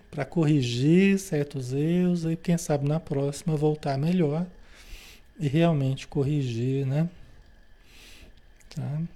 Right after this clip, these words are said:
É assim, tem que ser com humildade, né? A ver, ainda hoje no meu estudo semanal da fiesp, né, da Federação do Estado de São Paulo,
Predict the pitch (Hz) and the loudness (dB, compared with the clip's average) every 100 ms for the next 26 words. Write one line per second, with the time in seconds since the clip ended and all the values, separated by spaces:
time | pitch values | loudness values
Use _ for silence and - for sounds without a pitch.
0 | 240 269 - 190 190 170 147 170 175 - | -2 -2 0 2 4 2 0 -2 -2 -2
1 | 185 190 190 190 190 139 123 143 160 156 | -2 2 4 6 4 4 2 2 0 0
2 | 139 143 165 175 - - - - - - | -2 0 0 0 -4 -20 -20 -20 -20 -20
3 | - - - - - - - - - - | -20 -20 -20 -20 -20 -20 -20 -20 -20 -20
4 | - - - - - - - - - - | -20 -20 -20 -20 -20 -20 -20 -20 -20 -20
5 | - - - - - 143 131 127 127 151 | -20 -20 -20 -20 -8 -4 0 2 2 2
6 | 160 156 135 156 156 151 147 143 - - | 4 4 4 2 2 2 2 2 -2 -6
7 | 135 135 - 139 127 117 127 135 135 - | -4 -4 -2 -2 0 0 -2 -2 -4 -2
8 | 131 123 139 147 - 123 147 139 - 127 | -2 0 -2 -4 -6 -4 -2 -4 -4 -4
9 | 120 - 127 123 131 123 139 127 139 143 | -4 -6 -6 -6 -8 -8 -8 -8 -6 -8